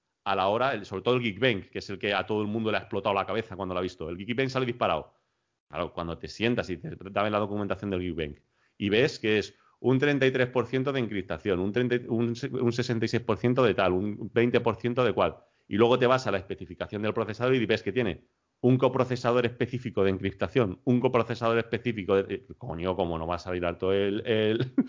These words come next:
<laughs> el número del Wikipedia? Sale disparado, claro, evidentemente, sale muy, muy alto. ¿Por qué? Porque justo para las tareas, que, y ojo,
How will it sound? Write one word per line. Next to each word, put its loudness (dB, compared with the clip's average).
<laughs> -2
el 6
número 8
del 6
Wikipedia? 2
Sale 2
disparado, 2
claro, 4
evidentemente, 0
sale 0
muy, 2
muy 2
alto. 2
¿Por 0
qué? -2
Porque -4
justo 0
para 4
las 0
tareas, -2
que, -20
y 0
ojo, 0